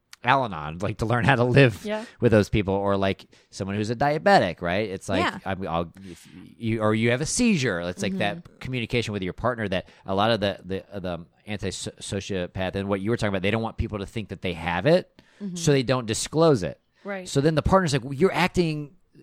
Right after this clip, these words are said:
Speaker 1: erratically
Speaker 3: Why are
Speaker 1: and
Speaker 3: you
Speaker 1: crazy. Why are
Speaker 3: acting
Speaker 1: you
Speaker 3: like
Speaker 1: doing
Speaker 2: Yeah,
Speaker 1: that?"
Speaker 2: and
Speaker 1: Because they
Speaker 2: I
Speaker 1: don't
Speaker 2: don't know
Speaker 1: want
Speaker 2: how
Speaker 1: you
Speaker 2: to
Speaker 1: to
Speaker 2: deal with it
Speaker 1: Right.
Speaker 2: because you didn't
Speaker 1: E-,
Speaker 2: tell me.
Speaker 1: exactly. We can't
Speaker 2: Yeah.
Speaker 1: be, we can't be open and relate to each other in this
Speaker 2: Right.
Speaker 1: relationship. Yeah.
Speaker 2: You have to have that open communication.
Speaker 3: And there are, you know, if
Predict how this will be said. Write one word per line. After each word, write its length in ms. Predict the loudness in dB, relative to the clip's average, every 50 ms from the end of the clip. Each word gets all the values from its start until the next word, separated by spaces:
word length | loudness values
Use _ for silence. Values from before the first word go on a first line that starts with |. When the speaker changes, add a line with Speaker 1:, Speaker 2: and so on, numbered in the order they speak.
| -12 -2
Speaker 1:
erratically 80 | 0 2
Speaker 3:
Why 400 | 4 4 4 4 4 6 6 4
are 20 |
Speaker 1:
and 60 | 4 4
Speaker 3:
you 80 | 2
Speaker 1:
crazy. 240 | 6 6 8 8 8
Why 120 | 8 8 8
are 20 |
Speaker 3:
acting 100 | 8 8
Speaker 1:
you 60 | 6
Speaker 3:
like 40 | 6
Speaker 1:
doing 140 | 4 2 2
Speaker 2:
Yeah, 80 | 2 0
Speaker 1:
that?" 100 | 0 2
Speaker 2:
and 20 |
Speaker 1:
Because 20 | 2
they 60 | 2
Speaker 2:
I 20 |
Speaker 1:
don't 100 | 4 4
Speaker 2:
don't 60 | 4 4 4
know 60 | 4
Speaker 1:
want 100 | 2 4
Speaker 2:
how 60 | 4 4
Speaker 1:
you 40 | 4
Speaker 2:
to 40 | 4
Speaker 1:
to 80 | 2
Speaker 2:
deal 180 | 2 2 2 0
with 180 | -2 -4 -4
it 220 | -4 -4 -4 -4 -2
Speaker 1:
Right. 100 | -4 -2
Speaker 2:
because 200 | -2 -2 -4 -4
you 100 | -4 -4 -2
didn't 180 | -2 -4 -4
Speaker 1:
E-, 40 | -4
Speaker 2:
tell 180 | -6 -6 -6 -6
me. 80 | -6
Speaker 1:
exactly. 400 | -4 0 2 2 2 2 0 0
We 100 | 0 0
can't 340 | 0 0 0 0 0 0 -4
Speaker 2:
Yeah. 60 | -6 -4
Speaker 1:
be, 340 | -2 0 0 2 0 0 0
we 140 | 0 -2 -2
can't 420 | 0 -2 -2 -2 -4 -6 -10 -6
be 220 | -4 -2 -2 0 0
open 260 | -2 -2 -2 -4 -6
and 80 | -6 -6
relate 280 | -4 -2 -2 -4 -4
to 100 | -6 -8
each 120 | -8 -6 -6
other 140 | -6 -4
in 60 | -2 -2
this 140 | -2 -2
Speaker 2:
Right. 40 | -4
Speaker 1:
relationship. 500 | -4 -4 -6 -6 -6 -10 -12 -12 -12 -10
Yeah. 100 | -8 -8
Speaker 2:
You 40 | -8
have 100 | -8 -6
to 80 | -4 -4
have 180 | -4 -4 -4 -4
that 240 | -4 -4 -4 -8 _ _ -20 _ -4
open 320 | -2 -2 0 0 -2 -4 -4
communication. 400 | -4 -4 -4 -4 -2 0 0 0
Speaker 3:
And 80 | 0 0
there 220 | 0 0 0 0
are, 480 | 0 0 0 0 -2 -2 -2 -4 -6 -8 -10 -14
you 220 | -12 -8 -6 -4
know, 320 | -2 -2 -2 -4 -4 -6
if 260 | -4 -4 -4 -6 -6